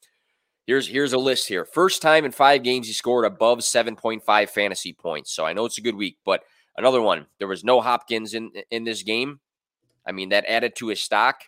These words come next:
And as I add on to that, the last two weeks, his snap percentage has been thirty-three percent and thirty-nine percent. So there's no Hopkins out there,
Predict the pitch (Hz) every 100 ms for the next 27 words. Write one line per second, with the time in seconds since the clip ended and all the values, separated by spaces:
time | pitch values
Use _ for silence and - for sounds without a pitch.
0 | _ _ _ _ _ _ _ _ _ _
1 | _ 101 107 113 110 107 113 120 117 -
2 | 104 117 107 - _ _ 95 98 120 131
3 | - 143 127 117 151 - - - _ -
4 | 101 - 107 113 - 139 - 143 151 147
5 | - 101 92 104 92 117 127 131 131 143
6 | 143 156 160 156 156 - _ _ 107 107
7 | 120 117 107 107 98 92 - 80 71 -
8 | 95 101 123 151 139 - 101 90 87 82
9 | 87 82